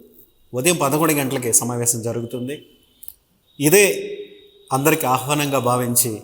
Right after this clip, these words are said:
ఎవరికి ప్రత్యేకమైనటువంటి ఆహ్వానం ఏం లేదు, ఇదే అందరికీ ఆహ్వానంగా భావించి దయచేసి విజయవిహారం పాఠకులందరూ కూడా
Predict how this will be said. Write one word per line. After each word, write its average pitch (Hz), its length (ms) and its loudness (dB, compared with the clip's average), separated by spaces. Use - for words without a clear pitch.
ఎవరికి 143 280 -2
ప్రత్యేకమైనటువంటి 127 840 -2
ఆహ్వానం 123 420 -4
ఏం 117 160 -6
లేదు, 110 300 -8
ఇదే 135 160 4
అందరికీ 151 400 2
ఆహ్వానంగా 139 460 0
భావించి 123 580 -4
దయచేసి 139 800 2
విజయవిహారం 127 500 -2
పాఠకులందరూ 123 640 -2
కూడా 123 320 -4